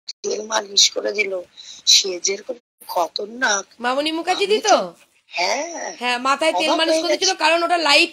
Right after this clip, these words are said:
Speaker 2: চলছিল বলে একটু বেশি বেশি করে করে দিচ্ছিল।
Speaker 1: খাইয়ে
Speaker 2: এটা এখন
Speaker 1: দিচ্ছে।
Speaker 2: বুঝতে পারছি, তখন তো বুঝতে পারিনি।
Speaker 1: ওরে
Speaker 2: তখন
Speaker 1: বাবা
Speaker 2: মনের
Speaker 1: রে।
Speaker 2: আনন্দে আনন্দ তো সুখটা ভোগ করেছিলাম।
Speaker 1: বাবা, তুমি চলে আসছো কত কাঁদছে, সেগুলো মনে সব ইয়ে, ইয়ে দিয়েছিল নাকি, মুখ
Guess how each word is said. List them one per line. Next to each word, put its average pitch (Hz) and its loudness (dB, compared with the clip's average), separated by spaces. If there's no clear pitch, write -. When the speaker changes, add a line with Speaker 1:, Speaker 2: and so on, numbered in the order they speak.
Speaker 2:
চলছিল 349 -2
বলে 370 0
একটু 359 -4
বেশি 285 -4
বেশি 311 -6
করে 294 0
করে 262 -2
দিচ্ছিল। 220 -12
Speaker 1:
খাইয়ে - 2
Speaker 2:
এটা 330 4
এখন 294 2
Speaker 1:
দিচ্ছে। 339 4
Speaker 2:
বুঝতে - 0
পারছি, 294 2
তখন 294 -4
তো 330 -6
বুঝতে 269 -8
পারিনি। 349 0
Speaker 1:
ওরে 381 -12
Speaker 2:
তখন 480 2
Speaker 1:
বাবা 320 0
Speaker 2:
মনের 294 4
Speaker 1:
রে। - 6
Speaker 2:
আনন্দে 302 4
আনন্দ 269 4
তো 269 -8
সুখটা 285 -2
ভোগ 262 -2
করেছিলাম। 262 -2
Speaker 1:
বাবা, 185 2
তুমি 220 -6
চলে 190 0
আসছো 202 2
কত 196 -2
কাঁদছে, 214 2
সেগুলো 196 0
মনে 214 -6
সব 220 0
ইয়ে, 202 4
ইয়ে 214 2
দিয়েছিল 269 0
নাকি, 214 -4
মুখ 196 -8